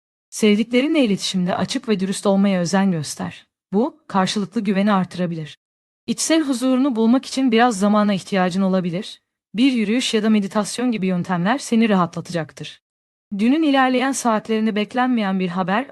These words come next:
alman mümkün mü? Olumlu bir gelişme, motivasyonunu artıracak ve yeni hedefler belirlemene yardımcı olacaktır.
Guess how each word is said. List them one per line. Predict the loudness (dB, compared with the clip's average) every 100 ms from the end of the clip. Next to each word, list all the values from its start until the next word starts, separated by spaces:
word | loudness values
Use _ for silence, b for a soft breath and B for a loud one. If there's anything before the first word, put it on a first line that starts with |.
| -2
alman | 0 2 2 0
mümkün | -2 -8 -10
mü? | -10 -12 -16 _ _ _ _ -4
Olumlu | 0 2 2 2
bir | 2
gelişme, | 2 0 0 -2 -2 -2 -2
motivasyonunu | 0 0 2 0 0 0 2 2
artıracak | 2 0 -4 -2 -2 -2
ve | 0
yeni | 2 2
hedefler | 2 0 0 0 0
belirlemene | 0 0 0 0 0 0
yardımcı | 0 0 0 0 -2
olacaktır. | -4 -8 -10 -14 -18 -18